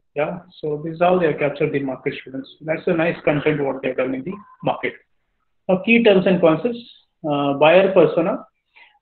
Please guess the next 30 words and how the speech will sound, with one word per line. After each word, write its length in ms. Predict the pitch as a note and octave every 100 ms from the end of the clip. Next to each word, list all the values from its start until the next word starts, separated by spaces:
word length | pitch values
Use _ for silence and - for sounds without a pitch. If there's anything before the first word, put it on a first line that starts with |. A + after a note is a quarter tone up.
| -
Buyer 280 | F3 A3
persona 360 | A3+ F#3+ G#3 G3
means 180 | F#3+ F3
the 100 | D3
character, 460 | C#3+ C#3+ D3 G3+ G3
what 220 | D3 C#3+
it 180 | D3 D3
is, 200 | C#3 -
uh, 180 | D3 C#3 C#3
talking 280 | C#3+ - D#3+
about. 320 | D3 F#3 - _ -
Buyer 240 | E3 G3
persona 680 | G3 F#3 - F#3 F#3 F#3 F3+ _ _ _ -
is 80 | D#3+
a 80 | D#3+
specific 420 | - F3 - A#3 A#3 G3
segment 380 | D#3+ F3 F3+ E3
that 140 | D#3 E3
your 100 | D3+
target 320 | D3 D3+ F3+ F3+
audience 460 | E3 E3 F3 E3+ - D3
that 160 | C#3 D#3+
you 120 | D3+ D3
wish 200 | G3 G3 -
to 160 | E3+ -
target 380 | C3+ D3 D#3+ E3
your 100 | D3+ -
content 360 | C3+ C3+ D#3+ D3
marketing 400 | C3 C#3 C#3 D3 -
toward. 220 | B2 A2